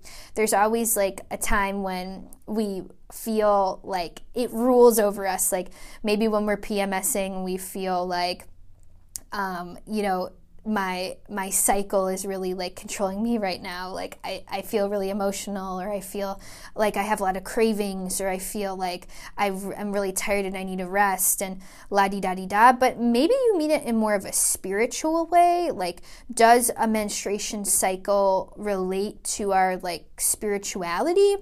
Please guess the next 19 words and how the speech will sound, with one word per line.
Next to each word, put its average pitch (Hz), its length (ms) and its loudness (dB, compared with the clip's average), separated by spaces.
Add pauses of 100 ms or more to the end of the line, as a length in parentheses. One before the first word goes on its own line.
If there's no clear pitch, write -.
(460)
And 226 100 -4
I 226 80 0
would 254 160 0
say 220 380 2 (100)
absolutely 233 720 0
one 202 200 -6
hundred 214 360 -4
percent 196 560 -4 (360)
yes. - 500 -2 (140)
Um, 208 640 4 (180)
and 240 380 0 (140)
I 220 180 -6
find 226 540 0
that 202 340 -2 (640)
women 254 640 4
slash 214 720 4
people 226 320 -4
who 214 160 -2
menstruate 226 720 0